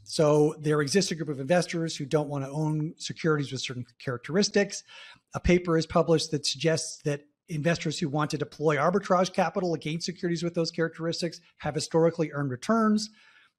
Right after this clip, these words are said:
Let's imagine that there was a billion dollars of unpriced securities, just to simplify the process. And then a paper is published, and then a billion dollars of arbitrage capital is deployed into securities with these characteristics. Then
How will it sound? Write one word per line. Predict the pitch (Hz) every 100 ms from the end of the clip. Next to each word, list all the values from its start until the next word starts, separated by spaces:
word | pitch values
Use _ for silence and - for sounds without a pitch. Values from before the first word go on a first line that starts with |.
| -
Let's | 214
imagine | 196 185 185 190 185
that | 165 170
there | 151
was | 143
a |
billion | 120 160 170 160 147
dollars | 151 151 147 127 135
of | 131
unpriced | 139 - 131 123
securities, | 120 - 131 117 117
just | - -
to | 135
simplify | - 131 127 120 117
the | -
process. | - 123 123 120 117 - - - - _ -
And | 147
then | 160 160
a | 151
paper | - 170 165
is | 147
published, | 165 151 143
and | 165 147
then | 156 156
a | -
billion | 135 165 180 170
dollars | 156 160 160 135
of | 127
arbitrage | 135 151 - 120 -
capital | 131 123 131 123
is |
deployed | 117 - 160 175 175
into | 127 131
securities | - - 135 127 120
with | 131
these | 135 -
characteristics. | 139 113 - 131 143 120 113 - - _ - - _ _ -
Then | 127 156 156 160 156 156